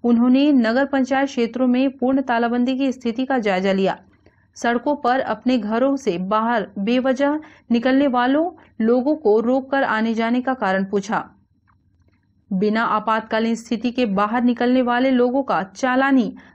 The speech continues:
कार्रवाई करने के निर्देश एसडीएम को दिए।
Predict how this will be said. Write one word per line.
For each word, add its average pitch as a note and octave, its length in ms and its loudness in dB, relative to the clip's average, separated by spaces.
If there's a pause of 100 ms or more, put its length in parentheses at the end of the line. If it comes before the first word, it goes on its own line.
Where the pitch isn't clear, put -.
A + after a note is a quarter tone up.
कार्रवाई C4+ 360 0
करने C4+ 360 0
के C#4+ 240 -2
निर्देश A#3 480 0
एसडीएम A3+ 440 0
को A#3 120 0
दिए। F#3 340 -2